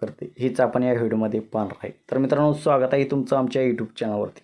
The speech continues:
या चॅनलवर आपण सर्व सरकारी योजनांचा आढावा घेण्याचा प्रयत्न करत असतो.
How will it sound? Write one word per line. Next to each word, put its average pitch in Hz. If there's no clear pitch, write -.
या 139
चॅनलवर 131
आपण 127
सर्व 139
सरकारी 131
योजनांचा 123
आढावा 117
घेण्याचा 113
प्रयत्न 110
करत 104
असतो. -